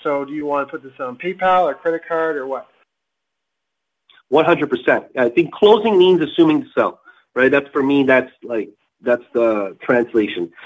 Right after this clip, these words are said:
Speaker 2: You know, closing, assuming the sale, right? If you're not assuming,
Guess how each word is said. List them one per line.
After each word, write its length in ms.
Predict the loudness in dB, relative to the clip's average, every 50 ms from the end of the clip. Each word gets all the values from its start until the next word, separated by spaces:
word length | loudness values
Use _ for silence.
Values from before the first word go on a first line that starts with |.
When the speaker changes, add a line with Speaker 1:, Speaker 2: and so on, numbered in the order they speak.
| -20 -20 _ _ -2
Speaker 2:
You 60 | 2
know, 120 | 2 2 2
closing, 540 | 4 4 4 4 6 6 6 4 4 2 -4 -16 -20
assuming 560 | -12 0 4 4 6 8 6 6 4 2 -2 -6
the 140 | -8 -10 -6 -2 0
sale, 200 | 0 0 0 -2
right? 280 | -2 0 2 2 2 2
If 140 | 0 -2
you're 80 | 0 2
not 180 | 2 2 2 2
assuming, 680 | 0 -4 -8 -6 0 2 4 6 6 4 4 2 -2